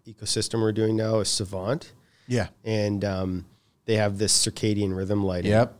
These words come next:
Speaker 1: which is, like, super cool. And
Speaker 2: People will notice the difference
Speaker 1: Oh,
Speaker 2: in their
Speaker 1: yeah.
Speaker 2: lives. Yeah.
Speaker 1: I saw a demo for that and I was like, "Oh, what's happening? It feels really good." Like, <laughs> it was,
Speaker 2: Yeah.
Speaker 1: you know, and so, uh, that's really in alignment with what you're saying about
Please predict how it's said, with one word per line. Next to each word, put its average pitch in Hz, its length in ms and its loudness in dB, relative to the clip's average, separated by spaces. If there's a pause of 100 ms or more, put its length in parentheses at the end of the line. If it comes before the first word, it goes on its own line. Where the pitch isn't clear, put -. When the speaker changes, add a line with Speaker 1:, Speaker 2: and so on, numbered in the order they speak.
(140)
Speaker 1:
which 107 240 -4
is, 104 180 2
like, 92 240 -2
super 113 480 2
cool. 87 460 -6
And 113 200 4
Speaker 2:
People 151 200 6
will 151 120 10
notice 110 460 6
the 110 60 0
difference 98 440 0
Speaker 1:
Oh, 107 60 4
Speaker 2:
in 101 80 4
their 98 120 4
Speaker 1:
yeah. 101 40 0
Speaker 2:
lives. 90 420 2
Yeah. 101 180 0 (280)
Speaker 1:
I 117 80 0
saw 160 220 10
a 135 40 10
demo 113 300 4
for 123 140 -2
that 127 160 4
and 127 80 0
I 120 40 4
was 131 120 2
like, 165 120 4
"Oh, 247 280 8
what's 247 160 -2
happening? 240 400 2
It 226 120 2
feels 240 280 2
really 208 200 6
good." 190 300 4
Like, 131 180 6
<laughs> - 0 -
it 131 200 8
was, 110 320 12
Speaker 2:
Yeah. 101 200 6 (300)
Speaker 1:
you 147 140 6
know, 139 180 10
and 135 400 4
so, 131 400 8 (460)
uh, 120 220 6
that's 120 500 2 (280)
really 117 460 0
in 117 100 2
alignment 107 360 4
with 95 80 -4
what 101 100 -2
you're 95 80 -4
saying 104 400 -2
about 92 380 -4